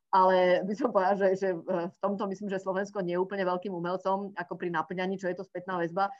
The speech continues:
A určite v rámci pripomienkového konania ja to ani nečakám, že, e, by som v plnosti dostávala spätnú väzbu cez pripomienky. Takže dostávam kritiku. Tej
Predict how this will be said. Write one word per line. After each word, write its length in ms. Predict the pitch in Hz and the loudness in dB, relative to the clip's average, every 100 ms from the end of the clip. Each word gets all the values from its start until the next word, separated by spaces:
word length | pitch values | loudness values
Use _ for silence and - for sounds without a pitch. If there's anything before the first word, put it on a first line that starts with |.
| _ - | _ -6
A 80 | 165 | -2
určite 320 | 196 226 190 | -2 0 0
v 80 | 190 | 0
rámci 240 | 190 196 | -2 -6
pripomienkového 640 | 185 185 196 190 190 190 | -8 -6 -2 -2 0 -2
konania 400 | 185 180 190 180 | 0 -2 0 2
ja 80 | 170 | 0
to 100 | 185 | 0
ani 220 | 190 190 | 0 0
nečakám, 560 | 175 165 165 165 165 185 | -4 -4 -2 2 2 0
že, 480 | 165 170 165 160 156 | -4 -2 -2 -2 -6
e, 180 | 147 160 160 156 156 | -10 -8 -4 -2 -4
by 80 | 156 | -8
som 240 | 170 180 - | -8 -8 -6
v 40 | |
plnosti 320 | 175 180 175 175 | -4 -4 -4 -4
dostávala 480 | 170 - 233 208 | -4 -6 0 0
spätnú 340 | 202 180 170 196 | 0 -6 -8 -4
väzbu 240 | 165 165 180 190 | -4 -4 -6 -6
cez 160 | 185 | -8
pripomienky. 640 | 165 165 170 170 175 196 196 - - - 185 | -6 -6 -4 -4 -4 -6 -8 -16 -20 -14 -6
Takže 240 | 185 185 | -2 -2
dostávam 400 | 214 - 208 208 | -2 -4 -4 -2
kritiku. 480 | 170 165 190 147 - - | -2 0 -2 -6 -18 -8
Tej 100 | 202 | -8